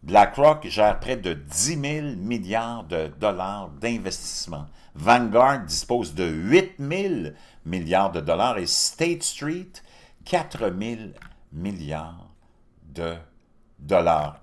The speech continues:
Et beaucoup de cet argent-là, il y en a beaucoup qui sont investis dans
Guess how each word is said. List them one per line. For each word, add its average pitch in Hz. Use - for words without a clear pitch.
Et 78
beaucoup 107
de 92
cet -
argent-là, 78
il 65
y -
en 65
a 67
beaucoup 90
qui -
sont 69
investis 76
dans 85